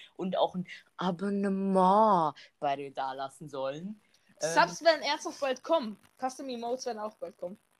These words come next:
Speaker 2: Also, bleibt
Speaker 1: Und
Speaker 2: aktiv.
Speaker 1: dass sie auf mein, äh, und dass sie auf meinen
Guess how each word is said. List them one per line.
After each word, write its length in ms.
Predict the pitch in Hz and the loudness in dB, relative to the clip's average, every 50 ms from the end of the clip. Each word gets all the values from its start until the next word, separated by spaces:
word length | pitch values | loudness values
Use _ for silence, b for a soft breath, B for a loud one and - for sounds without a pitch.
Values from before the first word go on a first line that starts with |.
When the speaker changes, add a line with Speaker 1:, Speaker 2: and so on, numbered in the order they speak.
| _ _ | _ _
Speaker 2:
Also, 280 | - 196 190 180 180 - _ _ _ _ _ _ _ _ - - | -4 -4 -4 -4 -8 -12 _ _ _ _ _ _ _ _ -20 -6
bleibt 180 | - 220 226 254 | -2 0 0 0
Speaker 1:
Und 60 | 285 | 0
Speaker 2:
aktiv. 420 | 262 226 _ - 226 220 202 - _ | -4 -8 _ -14 -14 -14 -14 -2 _
Speaker 1:
dass 180 | 214 214 214 - | 0 0 0 -2
sie 180 | 208 214 202 | -2 0 4
auf 280 | - 175 190 185 185 - _ | 6 6 6 4 2 -6 _
mein, 280 | - 185 185 185 180 170 | -4 -4 -2 -2 -4 -4
äh, 280 | - 156 165 165 151 - | -4 -4 -4 -4 -6 -4
und 260 | - 180 220 208 - | -4 -4 -4 -2 -2
dass 160 | 190 185 - | -4 -6 -6
sie 260 | - 180 175 175 - | -8 -6 -6 -2 2
auf 220 | - 160 160 156 - _ _ _ _ _ _ _ _ _ _ _ _ _ _ _ _ | 4 4 4 2 0 _ _ _ _ _ _ _ _ _ _ _ _ _ _ _ _
meinen 440 | - 156 156 160 160 165 160 156 156 | 0 2 2 2 0 -2 -6 -10 -14